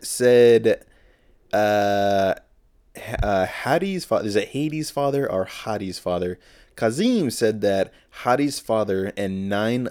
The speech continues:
nine other relatives were arrested after a couple, after a couple's bodies were found in a local graveyard on Sunday. They said, uh,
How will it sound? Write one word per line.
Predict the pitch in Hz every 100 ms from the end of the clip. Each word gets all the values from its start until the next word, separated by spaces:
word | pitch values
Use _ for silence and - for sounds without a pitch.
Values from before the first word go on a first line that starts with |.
| - _ _ _
nine | 98 107 113 110
other | 107 107 104
relatives | 101 98 95 - 98
were | 101 98
arrested | 92 95 101 - 101 98
after | 90 92 101 82
a | 87
couple, | - 123 - 120 117 120 - _ _
after | - 107 107
a | 98
couple's | - 143 135 107
bodies | 104 107 107 98
were | 90
found | - 107 113 101
in | 98
a | 95
local | 92 101 117 147 120
graveyard | 92 - 95 101 127 113 101 90
on | 92
Sunday. | - - 107 113 90 69 58 - - - -
They | 107
said, | - - 135 113 - -
uh, | 101 98 95 90